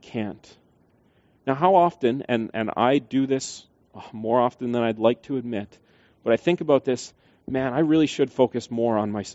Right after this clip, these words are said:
on my physical health. You know, I should start running again, or I should start being back at the gym," or something like that. And I just go, "Ah, I can't. I don't have the time."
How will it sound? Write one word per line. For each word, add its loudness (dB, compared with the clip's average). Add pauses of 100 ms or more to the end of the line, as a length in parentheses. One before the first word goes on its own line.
on -2
my -2
physical -8
health. 2
You -6
know, 2
I 2
should -6
start 0
running -2
again, -2
or -4
I -2
should -12
start 2
being -2
back 0
at -16
the -6
gym," -6 (360)
or -2
something 0
like 2
that. 2
And -6
I -6
just -12
go, -2
"Ah, -2
I -6
can't. -6
I -6
don't -2
have -6
the -20
time." -10